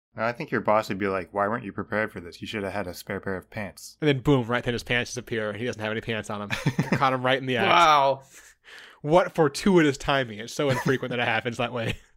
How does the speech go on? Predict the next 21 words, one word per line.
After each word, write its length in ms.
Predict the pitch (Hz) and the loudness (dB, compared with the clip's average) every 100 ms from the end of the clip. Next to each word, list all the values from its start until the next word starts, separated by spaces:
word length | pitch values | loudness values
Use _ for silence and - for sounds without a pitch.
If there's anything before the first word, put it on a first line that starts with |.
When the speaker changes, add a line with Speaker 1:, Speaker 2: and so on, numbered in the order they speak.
| _ - | _ 2
Speaker 3:
Egg 220 | 185 175 | 4 6
on 160 | 151 147 | 6 4
your 180 | 160 202 | 2 2
face, 340 | - 131 127 | 2 0 0
Mister 340 | 139 123 - | -4 -6 -8
Boss 400 | 123 123 120 127 143 | -4 0 0 -2 -4
Man. 320 | 123 117 139 - - - 523 508 - | -4 -4 -8 -12 -14 -14 -20 -16 -10
<laughs> 1000 | 277 - _ _ - - 339 - 196 294 - 156 135 _ _ _ _ _ - | -10 -12 _ _ -18 -8 -8 -4 -2 -2 -6 -12 -12 _ _ _ _ _ -2
Is, 120 | 196 | 0
is 160 | 220 180 | 0 4
there 80 | 269 | 4
any 100 | 294 | 4
times 340 | 226 202 208 | 0 0 0
where 100 | 185 | -2
pants 360 | - 160 160 - | -2 -2 -2 -2
are 100 | 151 | -6
particularly 440 | 143 156 147 135 | -6 -10 -6 -8
important 440 | 131 - 139 127 127 | -8 -6 -6 -6 -14
to 60 | |
have 300 | 131 127 120 | -8 -6 -4
on? 300 | 123 110 - | -4 -6 -10